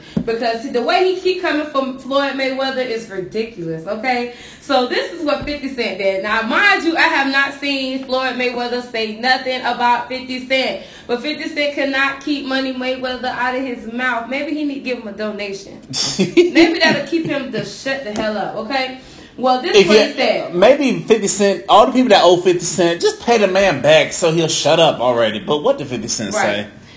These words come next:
Speaker 1: So, fifty Cent throwing shade. Um, he wrote to Instagram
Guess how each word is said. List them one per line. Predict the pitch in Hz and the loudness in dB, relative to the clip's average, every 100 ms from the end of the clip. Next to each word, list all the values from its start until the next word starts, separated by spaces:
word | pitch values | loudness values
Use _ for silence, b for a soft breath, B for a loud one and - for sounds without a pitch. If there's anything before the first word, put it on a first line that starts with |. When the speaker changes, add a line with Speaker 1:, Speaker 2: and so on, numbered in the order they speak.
| - | -10
Speaker 1:
So, | 262 254 240 220 220 214 | 0 0 2 -2 -4 -6
fifty | 370 - 339 - | -8 -6 -8 -4
Cent | 254 240 - - | -4 -4 -10 -6
throwing | 214 214 220 | -4 -4 -6
shade. | - 190 175 175 175 - B B - | -6 -4 -4 -4 -8 -10 B B -4
Um, | 196 202 208 | -2 -2 -4
he | 220 | -6
wrote | 220 254 269 | -4 -4 -6
to | 285 | -8
Instagram | 240 254 254 226 214 214 196 185 180 196 | -6 -6 -6 -8 -6 -6 -4 -6 -8 -12